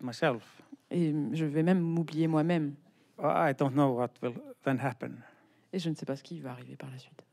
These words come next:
Speaker 1: But, but perhaps I will just, you know, disappear into the very thing that I'm writing at that time.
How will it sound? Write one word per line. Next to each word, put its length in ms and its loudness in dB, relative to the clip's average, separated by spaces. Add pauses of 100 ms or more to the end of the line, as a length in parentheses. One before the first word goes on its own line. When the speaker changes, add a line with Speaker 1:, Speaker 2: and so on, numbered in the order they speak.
(360)
Speaker 1:
But, 180 0 (100)
but 260 0
perhaps 840 2 (100)
I 80 2
will 180 0
just, 380 -2
you 80 -2
know, 400 -2
disappear 600 2 (920)
into 380 2
the 100 2
very 240 4
thing 260 2
that 200 -6
I'm 180 2
writing 540 2
at 100 -4
that 180 -6
time. 280 -6